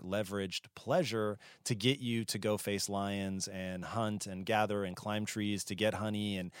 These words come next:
like, things that were brutally difficult, and they put you at risk. Like, we don't have a sense of how risky getting food used to be. And so nature really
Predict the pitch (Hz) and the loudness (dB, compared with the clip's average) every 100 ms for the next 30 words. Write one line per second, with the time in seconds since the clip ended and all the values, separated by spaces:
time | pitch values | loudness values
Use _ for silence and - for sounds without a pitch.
0 | - 110 104 131 123 120 101 95 131 127 | -6 -4 0 2 2 0 -2 2 2 4
1 | 110 107 - 104 98 95 95 - 120 110 | 2 0 -2 -2 -2 -2 -4 -4 -4 -2
2 | 104 104 98 104 160 151 - 98 - 143 | -2 -2 -4 0 4 4 4 -2 2 4
3 | 160 131 120 - 117 131 - 107 - 113 | 4 2 0 0 0 0 -2 -4 -2 2
4 | 120 - - - 101 135 - 107 85 98 | 2 2 -8 -6 4 4 4 0 -2 0
5 | 104 98 107 104 95 104 - 82 95 151 | 0 -2 -2 -2 -2 -2 -4 -4 -4 -6
6 | - - - - 120 123 123 104 120 139 | -10 -18 -18 0 2 4 4 4 4 2
7 | 123 87 87 90 131 120 92 | 0 -2 -10 0 4 4 2